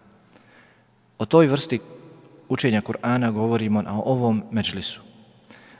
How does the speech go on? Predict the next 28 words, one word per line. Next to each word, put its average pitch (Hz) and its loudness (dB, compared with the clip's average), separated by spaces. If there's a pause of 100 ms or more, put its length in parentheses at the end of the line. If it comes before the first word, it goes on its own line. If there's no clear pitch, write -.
Mnogobrojni 151 6
su 120 0 (100)
šerijatski 131 0
tekstovi 135 0
koji 120 2
govore 123 2
o 117 2
vrijednosti 139 2 (160)
čitanja 120 4 (160)
kako 175 0
cijelog 127 2
Kur'ana, 110 2 (200)
tako 135 0
i 110 2
pojedinih 113 0
kuranskih 120 -2
sura, 139 0
pa 131 -4
čak - -2 (140)
i 123 -6
pojedinih 131 0 (100)
ajeta. 101 0 (1080)
U 131 -2
Buharijinom 139 4
sahihu 131 0
bilježi 143 4
se 110 -2
od 117 -2